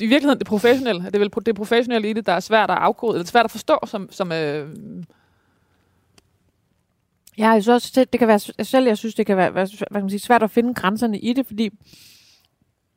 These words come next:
Speaker 2: der er jo også noget, man ikke kan hygge sig om.
Speaker 1: Hvad kan man ikke hygge sig om?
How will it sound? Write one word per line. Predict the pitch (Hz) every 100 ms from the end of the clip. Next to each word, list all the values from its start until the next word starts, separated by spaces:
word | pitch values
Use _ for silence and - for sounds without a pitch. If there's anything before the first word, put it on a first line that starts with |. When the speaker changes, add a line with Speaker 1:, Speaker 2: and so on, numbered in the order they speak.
| _ _ _ _ -
Speaker 2:
der | 220
er |
jo | 208
også | 254
noget, | 247
man | 240
ikke | -
kan | 254
hygge | 226 -
sig |
om. | 160 - - _ _ _ _ _ _ _
Speaker 1:
Hvad | 185 190
kan | 208
man |
ikke | 180
hygge | 185 175
sig |
om? | 165